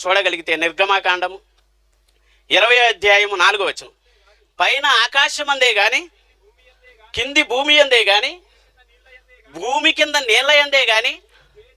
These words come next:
ఉండు దేని రూపమునైనను విగ్రహమునైనను నువ్వు చేసుకొనకూడదు, వాటికి సాగిలపడకూడదు,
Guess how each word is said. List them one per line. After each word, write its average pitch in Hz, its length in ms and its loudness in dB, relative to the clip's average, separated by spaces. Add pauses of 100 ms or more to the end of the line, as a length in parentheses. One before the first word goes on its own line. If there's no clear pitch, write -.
(920)
ఉండు 277 420 -4
దేని 302 480 4
రూపమునైనను 254 1040 2 (840)
విగ్రహమునైనను 285 1200 2 (1040)
నువ్వు 285 260 -2 (140)
చేసుకొనకూడదు, 285 800 -2 (1200)
వాటికి 160 640 0
సాగిలపడకూడదు, 214 1040 -2